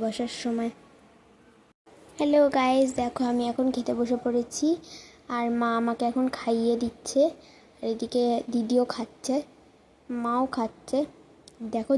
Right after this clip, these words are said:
দিদি এখন খাওয়ার পরে আবার এত বড় একটা আম নিয়ে বসেছে। হ্যালো গাইস, এখন আমি খেয়ে উঠে পড়েছি।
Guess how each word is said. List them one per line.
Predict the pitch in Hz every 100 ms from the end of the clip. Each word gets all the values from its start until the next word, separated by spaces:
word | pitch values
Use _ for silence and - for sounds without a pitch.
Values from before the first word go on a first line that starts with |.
| 220
দিদি | 226 226 226 226
এখন | - 285 330 - - - -
খাওয়ার | - 220 226 247 -
পরে | 226 226 320 311 214
আবার | 208 233 247 247 214
এত | - 254 214
বড় | 214 214 233 233
একটা | - 294 226
আম | 220 220 220
নিয়ে | 214 208
বসেছে। | 220 226 214 226 - - - - _ _ _ _ _ _ _ _ _ _ _ _ _ _ -
হ্যালো | 285 277 254
গাইস, | 233 240 240 226
এখন | 233 240
আমি | 247 247 -
খেয়ে | 247 233
উঠে | 226 233
পড়েছি। | 233 226 226 -